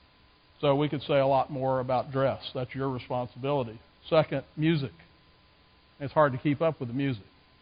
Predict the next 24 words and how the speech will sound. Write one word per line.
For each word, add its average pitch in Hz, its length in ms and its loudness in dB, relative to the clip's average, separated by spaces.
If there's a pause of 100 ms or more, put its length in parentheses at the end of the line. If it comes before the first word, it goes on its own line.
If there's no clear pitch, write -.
We 147 80 -4
got 156 140 0
some 113 180 -8
really 139 260 0
raunchy 120 580 -4 (100)
music 123 360 -6
out 110 280 -12
there 107 120 -20 (440)
promoting 135 640 2 (520)
sexual 147 400 2
immorality 131 680 0 (160)
constantly. 131 680 -8 (1000)
You 147 120 2
need 147 180 2
to 131 60 -4
know 131 340 -2
what 127 200 -6
your - 120 -10
kids 131 300 -4
are 131 80 -4
listening 127 480 -6
to. 123 100 -10 (1000)
And 123 280 -6
so 123 360 -4